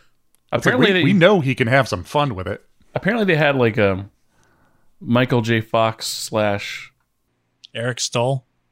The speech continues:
Speaker 2: They had an Eric Stoll situation where, like, they shot scenes
Speaker 1: Oh, uh.
Speaker 2: with some other guy,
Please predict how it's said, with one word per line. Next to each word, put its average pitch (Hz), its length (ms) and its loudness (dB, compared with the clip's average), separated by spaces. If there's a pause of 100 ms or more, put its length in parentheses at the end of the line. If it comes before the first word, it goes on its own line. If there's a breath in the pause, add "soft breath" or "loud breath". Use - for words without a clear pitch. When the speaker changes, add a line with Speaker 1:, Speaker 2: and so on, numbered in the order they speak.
(140)
Speaker 2:
They 135 80 2
had 151 120 2
an 143 60 -2
Eric 147 220 0
Stoll 139 320 2
situation 117 680 0
where, 117 160 2
like, 113 140 2
they 107 120 0
shot 131 440 -2
scenes 127 520 4
Speaker 1:
Oh, 113 40 -6
uh. - 40 -2
Speaker 2:
with 117 240 0
some 120 280 -2
other 113 240 0
guy, 104 560 0